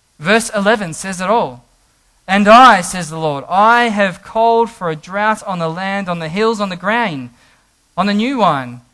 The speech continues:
the oil, and what the ground brings forth,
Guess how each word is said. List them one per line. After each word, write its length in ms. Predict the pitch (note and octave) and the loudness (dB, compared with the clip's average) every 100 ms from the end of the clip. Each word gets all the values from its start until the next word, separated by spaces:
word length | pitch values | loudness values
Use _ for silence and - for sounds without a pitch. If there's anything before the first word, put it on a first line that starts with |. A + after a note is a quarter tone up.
| _ _ _ | _ _ _
the 120 | F3+ | -10
oil, 360 | G3+ B3+ A3+ E3+ | 2 4 4 2
and 160 | D#3+ | -2
what 160 | E3+ G#3 | -4 -4
the 80 | F#3+ | -8
ground 420 | F#3 G#3 A3 G#3 | -10 -8 -8 -8
brings 280 | G3+ G3 - | -10 -10 -12
forth, 460 | - A#3+ D3 - | -12 -10 -10 -14